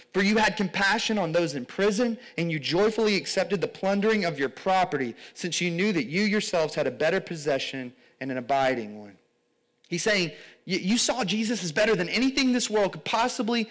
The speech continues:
afford you. You've joyfully endured suffering for the sake of the gospel. You've come alongside other sufferers for the sake of the gospel.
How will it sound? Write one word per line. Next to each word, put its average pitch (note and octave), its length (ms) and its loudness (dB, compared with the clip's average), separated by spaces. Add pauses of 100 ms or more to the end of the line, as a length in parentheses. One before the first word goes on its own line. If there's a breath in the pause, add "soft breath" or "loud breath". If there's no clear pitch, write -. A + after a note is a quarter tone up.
(160 loud breath)
afford G#3+ 480 2
you. A#2+ 200 -6 (360 loud breath)
You've F#3+ 140 4
joyfully B3+ 560 4
endured A3 340 4
suffering A#3+ 560 0
for G3 120 -4
the F#3 80 -2
sake A3 260 0
of G#3+ 60 4
the F3+ 60 0
gospel. A3+ 600 0 (240 loud breath)
You've G3 160 2
come B3+ 180 2
alongside B3 460 4
other C4+ 340 2
sufferers D#3 680 0
for - 120 -4
the D#3 80 -6
sake F3+ 300 0
of F3 80 -2
the D#3+ 80 -2
gospel. D3 560 0